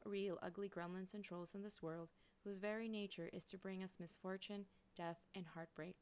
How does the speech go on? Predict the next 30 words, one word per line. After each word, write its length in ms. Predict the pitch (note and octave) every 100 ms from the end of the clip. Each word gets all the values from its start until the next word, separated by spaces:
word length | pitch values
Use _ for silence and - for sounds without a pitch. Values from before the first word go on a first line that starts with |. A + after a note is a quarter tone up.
| - - - - - - - - - - -
And 120 | G3
besides, 520 | G3+ E3 D#3 D#3+ - - - -
will 100 | G3+
we 100 | G3+
ever 260 | - A3 A#3+
truly 600 | A#3+ G#3 F#3+ F#3 E3+ F3 -
know 300 | G3 F3+ F3
and 180 | F#3+ F3+
meet 180 | F#3 F3+
our 120 | E3+
true 200 | E3+ -
selves? 440 | D#3+ - E3+ E3 F3 - - - - - - -
Unless 500 | - G3 F#3+ F#3 F#3+
we 80 | -
self-reflect 800 | G3+ F3+ F3+ G3 - D#3 E3+ - - - -
into 160 | F#3+ F#3+
the 80 |
dark 240 | F3+ F#3 G3+
parts 320 | - F3+ F3+ -
and 120 | G3
shadows 440 | - F3 E3+ E3 -
of 100 | F#3
our 280 | F3 E3+ E3 -
reality. 560 | F3+ F3 E3+ E3 E3 - - - - - -
Depression, 680 | - F#3+ F#3+ F3+ - F3 F3 F3+
anxiety, 580 | G3 F3+ F3 E3+ E3+ E3+ -
loss, 380 | F3+ E3+ E3+ -
and 180 | G3+ G3
grief 280 | E3+ E3 E3 - - - -
make 260 | F3+ F3